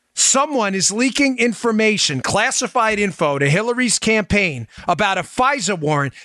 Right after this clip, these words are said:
that nobody outside of that fisa team and the investigators should have known. And Hillary outed herself without even knowing. But she cites in her thing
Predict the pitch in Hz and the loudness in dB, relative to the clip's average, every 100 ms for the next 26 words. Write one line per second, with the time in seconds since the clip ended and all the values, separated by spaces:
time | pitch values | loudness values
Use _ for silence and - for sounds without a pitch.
0 | - 202 190 240 285 247 262 240 214 - | 0 0 2 0 2 0 0 0 0 0
1 | 233 214 190 185 - 202 202 165 160 165 | 0 0 0 -2 0 0 0 -2 -2 0
2 | 160 147 - 170 185 180 147 180 - 156 | 0 -2 -4 -2 0 0 0 -2 -2 -2
3 | 156 147 131 156 143 135 143 135 120 - | 0 0 0 0 -2 0 0 0 -4 -4
4 | 180 170 214 262 240 233 226 226 254 247 | 0 2 2 0 -2 -2 0 0 0 0
5 | 202 185 - 190 180 - - 180 202 214 | -2 -2 0 0 -2 -6 -4 0 0 0
6 | 220 185 196 185 202 202 - - - 311 | -2 0 0 0 -2 0 0 2 2 2
7 | 302 233 233 214 202 254 226 170 | 0 0 0 0 0 0 0 -2